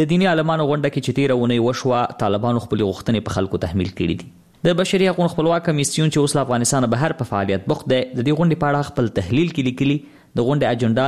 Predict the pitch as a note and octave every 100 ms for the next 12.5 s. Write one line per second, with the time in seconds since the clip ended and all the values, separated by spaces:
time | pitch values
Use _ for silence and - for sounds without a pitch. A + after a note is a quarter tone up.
0 | A2 B2 - G2 - B2+ G#2 - A2 -
1 | D#2+ A#2+ B2+ - A#2 G#2+ G#2 G#2+ C#3+ D3
2 | C#3 A#2 E3 C#3+ G#2+ G2+ G2 G2 F2+ F2+
3 | F#2+ G2 G#2 E3+ E3 C#3+ - - - -
4 | G2+ F#2+ G#2 A#2+ B2+ B2+ F3 C#3+ G2+ F2+
5 | F#2+ G2 F2+ F2+ A#2 C#3 A#2 - - -
6 | - - F2+ - B2+ C3 C3 - - -
7 | _ _ _ _ _ G#2+ G#2 G#2+ G#2 -
8 | D#3+ D3 - - C#3 C#3+ D3+ E3+ E3 D#3
9 | E3 D#3 C3 B2 F3 E3+ A#2 G#2+ A2+ D3
10 | D#3+ B2 C3 D3+ A#2+ A2 G#2 G2+ C#3+ C#3+
11 | B2+ A#2+ - G#2 A2+ C3 - - A#2 G#2+
12 | G#2 G2 A2 C3+ C#3